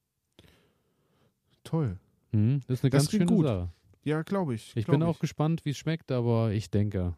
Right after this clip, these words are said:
Speaker 2: es sollte funktionieren.
Speaker 1: Und ich hab gesehen, also ich bin jetzt an den, ähm, ja, Sträuchern vorbeigefahren, so rechts und links an den Straßenrändern stehen die ja dieses Jahr unheimlich reiche Ernte, hab ich,
Speaker 2: Ja,
Speaker 1: hab ich
Speaker 2: ja.
Speaker 1: gesehen, also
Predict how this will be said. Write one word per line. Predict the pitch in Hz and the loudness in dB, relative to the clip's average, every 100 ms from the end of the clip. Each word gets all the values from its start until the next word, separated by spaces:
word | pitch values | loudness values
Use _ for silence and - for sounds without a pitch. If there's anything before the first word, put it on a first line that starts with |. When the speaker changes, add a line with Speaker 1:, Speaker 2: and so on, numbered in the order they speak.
| _ | _
Speaker 2:
es | 98 - | -10 -6
sollte | 82 87 87 | -4 -4 -6
funktionieren. | - 95 - 82 82 78 - _ _ _ _ - | -6 -6 -6 -6 -6 -8 -14 _ _ _ _ -4
Speaker 1:
Und | 131 120 | -4 -2
ich | - | -6
hab | 151 | -6
gesehen, | 143 135 175 143 | -4 -2 -2 -2
also | 127 | -4
ich | 123 | -4
bin | 143 | -4
jetzt | 147 139 | -4 -4
an | 131 | -4
den, | 131 131 _ - - - - _ | -4 -6 _ -20 -20 -20 -20 _
ähm, | 127 123 117 113 110 107 - _ - - _ _ - | 0 0 0 -2 -2 -4 -10 _ -20 -20 _ _ -2
ja, | 117 113 | 0 0
Sträuchern | - - 127 180 160 | -4 -2 -2 -2 -2
vorbeigefahren, | 147 107 123 170 - 117 123 151 | -2 0 -2 -2 -2 -2 0 -2
so | 139 139 135 92 | -2 -2 -2 -4
rechts | 127 147 - | -6 -6 -4
und | 127 | -4
links | 143 160 | -4 -4
an | 143 | -4
den | 131 120 | -4 -6
Straßenrändern | - 120 151 165 147 143 131 | -8 -6 -4 -4 -4 -4 -6
stehen | - 131 | -4 -4
die | 131 127 | -2 -4
ja | 127 117 | -4 -6
dieses | 147 131 139 135 | -6 -4 -4 -4
Jahr | 127 131 | -2 -4
unheimlich | 92 170 165 147 135 131 - | -2 0 2 0 -2 -4 -4
reiche | 127 120 98 | -6 -4 -4
Ernte, | 123 131 107 | -4 -4 -4
hab | 98 | -4
ich, | 117 | -2
Speaker 2:
Ja, | 113 110 | 0 0
Speaker 1:
hab | |
ich | 107 | -4
Speaker 2:
ja. | 117 | -4
Speaker 1:
gesehen, | 95 95 95 | -4 -6 -6
also | 98 107 | -6 -6